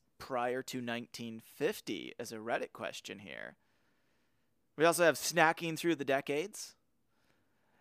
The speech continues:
My grandfather and his father were Pennsylvania Dutch, born and raised. During World War Two, they moved to Seattle, Washington, and then Long Beach, California. I recall my grandfather saying that people,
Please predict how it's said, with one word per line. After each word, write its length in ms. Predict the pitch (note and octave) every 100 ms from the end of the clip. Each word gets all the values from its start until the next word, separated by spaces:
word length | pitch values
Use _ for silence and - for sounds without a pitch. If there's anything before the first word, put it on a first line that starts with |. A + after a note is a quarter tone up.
| _
My 180 | A#3 D#3
grandfather 580 | D3+ F#3 G#3+ G#3+ G#3+ G3
and 100 | D#3+
his 260 | D#3 C#3 - _ - _
father 480 | E3 F3 A#3 E2+ A#2
were 220 | B2 A#2 A2+ -
Pennsylvania 920 | F3+ F#3+ G3 D#3+ A2+ D3 D3+ C#3+ A2+ -
Dutch, 440 | C#3+ C#3 - - -
born 240 | B2+ D3 D#3+
and 180 | C3
raised. 680 | A#2+ B2+ G#2+ C2 A#1+ - - - _ _ - - _ -
During 320 | D3 A3 F#3+
World 260 | D3 G3 G3+
War 220 | F3+ F3+
Two, 360 | - - A3 D3
they 120 | A#2+
moved 280 | B2 D3 -
to 60 | B2+
Seattle, 520 | C3 B2+ C#3+ F3+ E3
Washington, 720 | B2 C3+ - G2+ - D#2 C#2+
and 120 | A#2+ A#2
then 220 | D3+ A#2
Long 240 | C3 E3
Beach, 240 | C#3+ D#3+ -
California. 600 | D3 D3 - C#3 C3 - -
I 60 | B2+
recall 380 | D#3 - G3
my 160 | G3+ F#3
grandfather 500 | D#3 E3 E3+ F3 F3+
saying 460 | E3+ F3 F3 F3+ - C3+
that 200 | E3 -
people, 440 | E3+ - F#3+ F#3